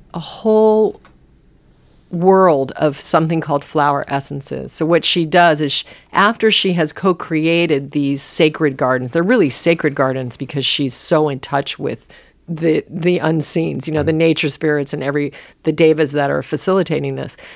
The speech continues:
So she has, uh, these amazing gardens, and then she takes the, the plants and the flowers and the,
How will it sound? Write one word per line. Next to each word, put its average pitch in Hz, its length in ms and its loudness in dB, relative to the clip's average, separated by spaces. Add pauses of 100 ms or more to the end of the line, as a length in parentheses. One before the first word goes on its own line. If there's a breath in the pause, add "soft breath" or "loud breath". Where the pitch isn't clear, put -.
(180 loud breath)
So 170 340 0
she - 240 0
has, 160 480 2 (540 soft breath)
uh, 160 160 4
these 165 220 2
amazing 165 640 2
gardens, 156 540 4
and 165 160 -2
then 160 100 2
she 165 220 -2
takes 165 500 -6
the, 143 480 -2 (580)
the 160 140 -2
plants 170 640 0
and 147 180 -4
the 139 60 -6
flowers 135 680 0
and 139 300 -6
the, 135 220 -4